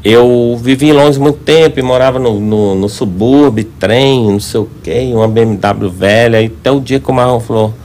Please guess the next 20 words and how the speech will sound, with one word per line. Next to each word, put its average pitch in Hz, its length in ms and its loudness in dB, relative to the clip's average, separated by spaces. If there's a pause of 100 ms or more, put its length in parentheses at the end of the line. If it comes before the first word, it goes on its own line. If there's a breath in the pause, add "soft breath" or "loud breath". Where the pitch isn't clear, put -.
(240 loud breath)
"Queria 139 180 0
morar 143 320 0
aqui." 127 200 -6
Eu 139 40 -6
falei, 143 160 -6
"Mano, 139 360 -2
vamos 139 220 0
então, 143 200 0
vamos 139 240 0 (160)
dividir 117 260 -4
um 127 60 2
apartamento 120 480 -2
com - 80 -2
a - 20 -2
Dental 131 440 0
logo, 92 340 2
que 92 60 -8
eu 92 40 -4
trabalho 101 500 2
lá. 120 260 2